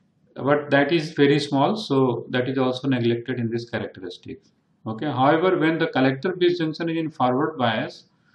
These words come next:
so in that case, uh, as we discussed in the, uh, uh, previous class, that the majority carriers will be also injected from the collector into the base, and majority carriers are hole. Okay, so holes are being injected into,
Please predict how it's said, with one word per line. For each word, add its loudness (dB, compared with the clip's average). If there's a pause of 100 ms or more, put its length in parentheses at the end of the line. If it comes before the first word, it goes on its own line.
(220)
so -2
in 2
that 2
case, 4
uh, 4
as 2
we -2
discussed -4
in 0
the, 0
uh, -4 (140)
uh, -10 (440)
previous -2
class, -4
that 0 (560)
the 4
majority 2
carriers 2
will 0
be 0
also 0
injected 0
from 2
the 0
collector -2
into -4
the -2
base, 2 (200)
and -2
majority 0
carriers 0
are 2
hole. -2 (920)
Okay, 0
so 0
holes 4
are 4
being 2
injected 0
into, 0